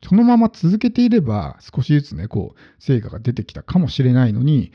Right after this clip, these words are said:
途中で「こんなに頑張ってんの、全然儲かんない」ってやめてしまう。やめてしまったらどうなるかってことですね。ずっとこう、土に水をあげて、芽が出てきて、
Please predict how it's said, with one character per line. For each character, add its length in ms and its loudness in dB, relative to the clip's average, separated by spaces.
途 100 -10
中 180 0
で 80 -6
「こ 160 0
ん 80 4
な 100 4
に 120 2
頑 240 2
張 60 2
っ 140 -4
て 140 -14
ん 40 -18
の、 140 -20
全 280 0
然 180 2
儲 160 2
か 160 -6
ん 80 -10
な 60 -18
い」 80 -20
っ 260 -20
て 280 -2
や 120 0
め 100 -2
て 120 -12
し 140 -14
ま 100 -16
う。 20 -20
や 120 0
め 80 2
て 80 2
し 100 2
ま 60 4
っ 40 -2
た 80 2
ら 40 2
ど 120 2
う 40 0
な 80 -8
る 60 -12
か 100 -12
っ 20 -18
て 60 -18
こ 80 -18
と 40 -16
で 60 -20
す 60 0
ね。 100 0
ず 100 0
っ 40 0
と 180 -6
こ 480 -14
う、 200 -20
土 240 -4
に 80 2
水 280 -2
を 80 2
あ 80 0
げ 100 -2
て、 360 -4
芽 160 4
が 140 -2
出 100 -2
て 140 -10
き 100 -20
て、 200 -16